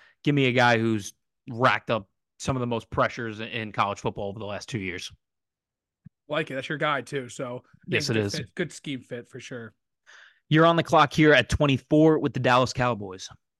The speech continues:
Speaker 2: It's another tough one. Uh, I was, I was, my mind is immediately on the offensive side of the ball with either, uh, wide receiver reinforcements or the offensive line. I decided to go offensive line with Tyler Guyton. Uh, Tyron Smith's a free agent. He's probably not gonna return from all reports.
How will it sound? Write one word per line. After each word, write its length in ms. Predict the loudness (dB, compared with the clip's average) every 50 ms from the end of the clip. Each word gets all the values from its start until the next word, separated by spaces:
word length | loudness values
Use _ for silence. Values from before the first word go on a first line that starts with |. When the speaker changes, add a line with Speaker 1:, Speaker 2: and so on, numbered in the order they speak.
| _
Speaker 2:
It's 80 | _ -8
another 240 | -4 -2 -2 -2 -2
tough 260 | 0 -2 -2 -2 -4
one. 300 | -4 -4 -4 -4 -6 -8 -8
Uh, 320 | -8 -6 -6 -6 -8 -10 -12 _ _ _ -4
I 120 | -4 -4
was, 160 | -4 -4 -6 -4
I 140 | -2 -2
was, 160 | -2 -2 -4 -6
my 180 | -4 -4 -2
mind 260 | -2 -2 -2 -4 -4
is 100 | -6 -10 -14 _ -10
immediately 320 | -6 -4 -2 -2 -2 -2
on 80 | -2 -4
the 80 | -4 -4 -4
offensive 320 | -4 -6 -8 -10 -14 -14 -14 -12
side 180 | -8 -4 -4 -4
of 60 | -4
the 60 | -4
ball 320 | -6 -4 0 0 0 0 0
with 140 | -4 -6 -8
either, 340 | -10 -10 -10 -10 -12 -14 _ _ _ _ _ _ _ _
uh, 320 | -14 -12 -10 -10 -10 -10 -10
wide 220 | -6 -2 0 0 0
receiver 420 | -2 -4 -6 -6 -4 -4 -4 -4
reinforcements 580 | -4 -4 -4 -4 -4 -4 -6 -6 -6 -6 -10 -10
or 80 | -8
the 80 | -6 -6
offensive 340 | -6 -6 -8 _ -16 -14 -10
line. 480 | -8 -6 -4 -2 -2 -4 -4 -6 -8 -12 _ _ _ _ _ _ _ -6
I 120 | -6 -6
decided 320 | -6 -4 -2 -2 -2 -2
to 60 | -2 -2
go 60 | -2
offensive 300 | -2 -4 -6 -8 -10 -10
line 160 | -8 -8 -8
with 100 | -8 -8
Tyler 280 | -8 -6 -6 -6 -6 -8
Guyton. 440 | -10 -8 -10 -10 -10 -12 -16 -18 -18 _ _ _ _ _ _ _ _
Uh, 220 | -16 -14 -14 -14 -10
Tyron 360 | -6 -2 -2 -2 -2 -4 -6
Smith's 280 | -8 -8 -10 -10 -12
a 40 | -14
free 260 | -14 -10 -8 -6 -4
agent. 380 | -4 -4 -4 -6 -6 -8 -8 -10
He's 100 | -12 -12
probably 300 | -8 -6 -4 -2 -2 -4
not 260 | -4 -6 -8 -8 -10
gonna 140 | -12 -14 -12
return 560 | -12 -12 -12 -12 -10 -8 -6 -6 -6 -6 -8
from 200 | -12 -10 -8 -8
all 120 | -6 -6 -6
reports. 600 | -6 -8 _ -8 -6 -4 -6 -6 -8 -12 -20